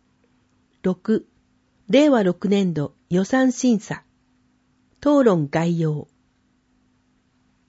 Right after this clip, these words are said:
七、令和六年度予算審査の続きです。議員がチェックしています。江別市の新年度予算。お金の使い道が決まるまで。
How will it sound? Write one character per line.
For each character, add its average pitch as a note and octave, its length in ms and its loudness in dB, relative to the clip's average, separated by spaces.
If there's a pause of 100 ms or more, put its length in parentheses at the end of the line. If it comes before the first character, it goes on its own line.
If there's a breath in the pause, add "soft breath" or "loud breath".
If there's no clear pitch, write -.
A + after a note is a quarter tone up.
(200)
七、 G#3+ 340 -2 (840)
令 C#4 240 4
和 B3+ 120 2
六 F#3+ 260 -2
年 F#3+ 260 -2
度 C#3+ 220 -8 (400)
予 F#3+ 120 0
算 C4+ 260 2
審 C#4+ 240 2
査 A#3+ 100 -2
の D#3+ 140 -2
続 D#3 260 -12
き F#3 140 -10
で F#3 140 -4
す。 - 220 -20 (1400)
議 F#3 200 0
員 D#4 160 6
が G#3+ 120 2
チ - 160 -2
ェ C#4 40 0
ッ - 80 -18
ク A3+ 100 -2
し - 100 -6
て - 100 -4
い E3+ 120 -2
ま D#3 140 -4
す。 - 220 -20 (1080)
江 G#3 100 2
別 C#4 280 0
市 - 200 -8
の D#3 160 -4 (500)
新 C4 320 2
年 C4+ 180 4
度 A#3+ 100 4
予 A3+ 120 4
算。 F3+ 300 -12 (960)
お F#3+ 100 -4
金 C4+ 280 2
の B3+ 120 4
使 A#3+ 280 -4
い A#3 180 2
道 A3 180 -8
が G3+ 140 -2
決 - 220 -6
ま G#3+ 140 0
る G#3 100 -2
ま G3 140 -2
で。 - 160 -14